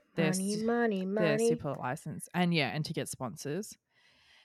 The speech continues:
Speaker 1: Um, there've been five women to enter F one races since the sport started in the nineteen fifties. The most successful, um, female F one driver was Lala Lombardi, who scored half a championship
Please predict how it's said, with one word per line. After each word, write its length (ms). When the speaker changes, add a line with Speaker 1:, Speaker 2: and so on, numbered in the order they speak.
Speaker 1:
Um, 260
there've 160
been 220
five 380
women 260
to 160
enter 220
F 180
one 160
races 560
since 240
the 80
sport 300
started 260
in 140
the 80
nineteen 400
fifties. 680
The 80
most 240
successful, 1300
um, 360
female 800
F 200
one 160
driver 380
was 180
Lala 300
Lombardi, 640
who 500
scored 260
half 300
a 60
championship 640